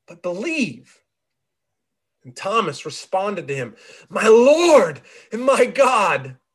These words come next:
Like, just put yourself in that moment. The elation that you might feel, seeing with your own eyes your Lord and your Savior, and maybe even remembering that Jesus told you he would rise again, but you had forgotten it in your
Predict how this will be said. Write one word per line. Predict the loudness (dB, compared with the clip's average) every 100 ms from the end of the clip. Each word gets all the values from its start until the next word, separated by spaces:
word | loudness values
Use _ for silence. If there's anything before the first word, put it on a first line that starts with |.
| _ -14
Like, | -14 -16 -20
just | -20 -18 -20 _
put | -20 -14
yourself | -8 -4 -4 -6
in |
that | -12 -10
moment. | -12 -12 -14 -18 _ _ _ _ _ _ _ _ _ _
The | -10
elation | -6 -6 -8 -10 -14 -14 -16 _ _
that | -20 -16
you | -12
might | -12 -12 -18
feel, | _ -20 -18 -16 -18 _ _ _ _ _ _ _
seeing | -20 -14 -12 -12 -14 -16 _ _
with | -14
your | -12 -12
own | -12 -10 -10
eyes | -12 -12 -10 -10 -12 -16 -20 _ _ _
your | -12 -10
Lord | -8 -6 0 0 0
and | -6
your | -12
Savior, | -12 -14 -4 -2 0 -2 -2 -4 -4 -8 -16 _ _
and | -8 -2
maybe | -2 -2 -2
even | -4 -4 -2
remembering | -2 -2 -4 -4 -6
that | -6
Jesus | -10 -12 -14 -18
told | -16 -16 -14
you | -14
he | -14
would | -14 -12
rise | -10 -10 -12
again, | -14 -16 -14
but | -14
you |
had | -16 -16
forgotten | -16 -16 -20 -20 -18
it | -16
in | -14
your | -16